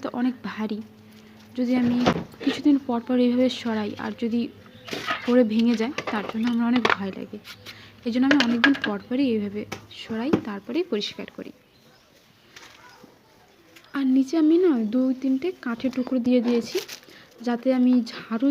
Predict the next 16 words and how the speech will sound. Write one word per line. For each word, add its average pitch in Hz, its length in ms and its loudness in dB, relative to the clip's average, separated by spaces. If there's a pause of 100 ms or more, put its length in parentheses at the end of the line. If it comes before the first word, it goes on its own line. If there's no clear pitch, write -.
দিয়ে 294 200 6
নিচ 269 180 6
দিয়ে 285 200 2
পরিষ্কার 233 440 -2
করতে - 260 -12
পারি। 185 160 -12 (1160)
পরিষ্কার 330 380 0
করলে 277 160 0 (100)
কিছুটা 277 360 -4
তো 285 60 2 (360)
থেকেই 262 300 0
যায় 247 180 0
নোংরা, 214 220 -4 (180)
সেটা 254 300 -2
আমি 226 140 0 (540)
আবার 220 160 -4